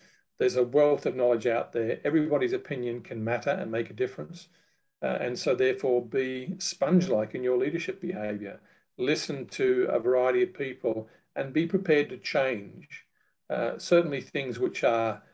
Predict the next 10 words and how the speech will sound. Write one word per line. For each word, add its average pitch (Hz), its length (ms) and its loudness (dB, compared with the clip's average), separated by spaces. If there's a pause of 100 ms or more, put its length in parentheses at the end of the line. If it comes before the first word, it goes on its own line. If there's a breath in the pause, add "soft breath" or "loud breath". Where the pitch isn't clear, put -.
(160 soft breath)
are 110 180 -6
changeable 135 720 -2
in 120 160 -10
terms 120 360 -4
of 120 200 0
what 110 180 0
you 110 120 -2
aspire 123 420 -2
to 123 120 -8
be, 95 360 -6